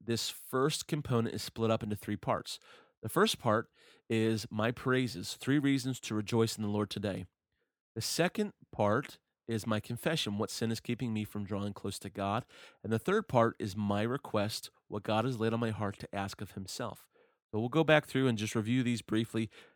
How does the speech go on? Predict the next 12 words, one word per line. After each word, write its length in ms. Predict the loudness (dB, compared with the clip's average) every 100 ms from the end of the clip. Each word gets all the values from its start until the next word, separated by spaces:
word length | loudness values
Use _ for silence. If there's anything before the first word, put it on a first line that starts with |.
| -6
and 180 | -2 2
then 200 | 2 0
we'll 80 | 0
get 160 | 0
on 180 | 2 0
to 240 | -2 -4
the, 140 | -2 -2
really 340 | 0 2 2
the 320 | 0 0 -2 -4
Bible 320 | -2 0 0 -2
study 360 | -2 -4 -4
portion 640 | -6 -6 -4 -2 -4 -6